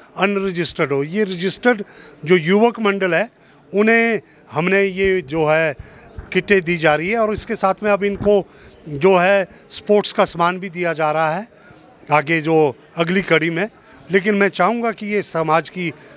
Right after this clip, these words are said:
मुख्य धारा से जुड़ें और जो यहाँ पे, अ,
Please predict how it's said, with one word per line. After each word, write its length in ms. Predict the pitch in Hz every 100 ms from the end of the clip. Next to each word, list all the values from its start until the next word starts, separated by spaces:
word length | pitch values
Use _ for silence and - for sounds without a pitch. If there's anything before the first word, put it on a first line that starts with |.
| - 147
मुख्य 280 | 160 190
धारा 260 | 170 151 160
से 140 | -
जुड़ें 300 | 139 139 160 220 - - - -
और 440 | 151 165 165 170 143 - - - 139
जो 680 | 170 185 180 180 170 127 113 - - 139
यहाँ 220 | 147 160
पे, 400 | 165 175 170
अ, 40 | 160